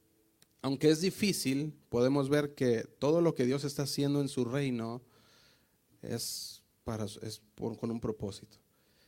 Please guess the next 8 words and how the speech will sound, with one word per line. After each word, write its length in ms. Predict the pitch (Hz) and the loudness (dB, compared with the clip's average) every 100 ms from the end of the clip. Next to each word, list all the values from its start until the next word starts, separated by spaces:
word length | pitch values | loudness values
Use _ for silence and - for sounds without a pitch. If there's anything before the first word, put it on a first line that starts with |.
| _ | _
A 80 | 117 | 0
lo 100 | 123 | 2
mejor 240 | 131 156 | 4 2
nosotros 340 | 170 180 185 185 | 2 2 2 0
no 140 | 175 | 2
podemos 460 | 185 175 180 170 139 | 2 2 2 0 2
ver 400 | 143 180 190 185 - _ _ _ - _ _ _ - | 2 4 2 -4 -12 _ _ _ -20 _ _ _ -8
la, 380 | 120 123 113 | -2 0 0